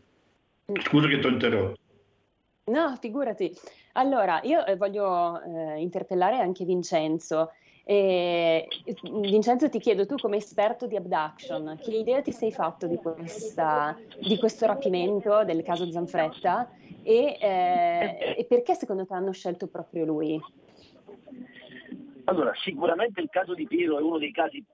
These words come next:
Speaker 3: più eclatanti in assoluto, anche molto particolare per quelle che sono state poi le cose che sono accadute dopo, nel proseguo di cui poi parleremo.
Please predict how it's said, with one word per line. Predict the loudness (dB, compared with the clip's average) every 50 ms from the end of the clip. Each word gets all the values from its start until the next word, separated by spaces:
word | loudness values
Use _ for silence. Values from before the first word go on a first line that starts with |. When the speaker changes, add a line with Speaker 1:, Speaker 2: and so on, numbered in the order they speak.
| _ _
Speaker 3:
più | -6 -4 -4
eclatanti | -2 -2 0 -2 -2 0 -2 -4 -6 -6 -10 -16 -20 _ -18 -18 -16 -16
in | -18 -18
assoluto, | -18 -20 -20 -16 -12 -10 -10 -10 -10 -12 -12 -8 -4 -2 -2 -2 -2 -4 _ -8
anche | -8 -8 -8 -8 -8 -4
molto | -2 -2 -2 -2 -6 -8
particolare | -6 -6 -6 -6 -6 -6 -2 0 2 2 2 0 -2
per | -8 -12 -14 -8
quelle | -6 -4 -4 -4
che | -8 -10 -16
sono | -16 -16 -12 -8
state | -6 -6 -6 -6 -6 -4
poi | -2 -2 -2 -2 -2
le | -2 -2 -2 2
cose | 2 2 2 2 -2 -4
che | -6 -8
sono | -8 -6 -6
accadute | -6 -6 -4 -6 -6 -6 -6 -10 -12 -6 0
dopo, | 2 2 2 2 -2 _ -10 -16 -16 -16
nel | -20 -20 -18 -16
proseguo | -12 -8 -4 -4 -4 -4
di | -4 -6
cui | -6 -6 -4
poi | -4 -2 0
parleremo. | 0 0 0 -2 -6 -10 -12 -14 -16 -20